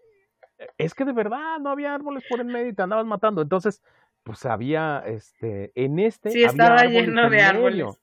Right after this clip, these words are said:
Speaker 1: Ajá, había árboles en medio porque ellos los respetan y no los tumban, y entonces los rodean o, o quedan en medio
Speaker 2: Entonces,
Speaker 1: de los
Speaker 2: Ambush se
Speaker 1: pasillos, así.
Speaker 2: imaginó que yo iba a quedar como chango ahí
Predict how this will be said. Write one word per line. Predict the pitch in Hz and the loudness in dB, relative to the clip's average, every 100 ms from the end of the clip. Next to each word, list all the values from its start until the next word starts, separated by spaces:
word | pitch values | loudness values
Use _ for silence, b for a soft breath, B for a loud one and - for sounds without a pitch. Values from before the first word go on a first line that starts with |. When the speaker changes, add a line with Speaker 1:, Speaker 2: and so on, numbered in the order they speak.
| - | -4
Speaker 1:
Ajá, | 117 135 156 202 202 113 | -2 -2 -2 -2 -2 -4
había | 135 | -2
árboles | 147 175 170 | -4 -6 -8
en | 175 170 | -6 -6
medio | 170 170 | -4 -6
porque | - - 104 | -10 -8 -4
ellos | 131 156 | -4 -4
los | 156 | -4
respetan | 151 - 185 139 127 135 _ _ _ - | -6 -6 -8 -6 -8 -10 _ _ _ -14
y | 117 | -8
no | 120 | -4
los | 139 151 - | -2 -4 -2
tumban, | 196 151 143 151 _ _ _ _ _ _ _ _ _ | -2 0 -2 -4 _ _ _ _ _ _ _ _ _
y | 131 127 | -6 -4
entonces | 135 131 147 | -2 -4 -4
los | 143 123 | -4 -4
rodean | 139 143 165 139 143 139 | -6 -4 -4 -4 -6 -6
o, | 107 | -6
o | 113 104 - | -4 -6 -4
quedan | 123 139 139 | -4 -4 -6
en | 127 | -8
medio | 131 143 | -8 -4
Speaker 2:
Entonces, | 226 175 | -2 2
Speaker 1:
de | |
los | 247 | 2
Speaker 2:
Ambush | 240 277 | 4 0
se | 277 | 0
Speaker 1:
pasillos, | 247 240 | 4 6
así. | 240 247 247 | 6 2 4
Speaker 2:
imaginó | 254 247 247 | 6 6 4
que | 247 | 0
yo | |
iba | 226 220 | 2 2
a | |
quedar | 220 208 196 | 4 4 2
como | 208 214 208 202 | -6 -6 -8 0
chango | 220 202 202 208 | 2 4 2 0
ahí | 196 202 208 202 196 | 0 -2 -2 -4 -6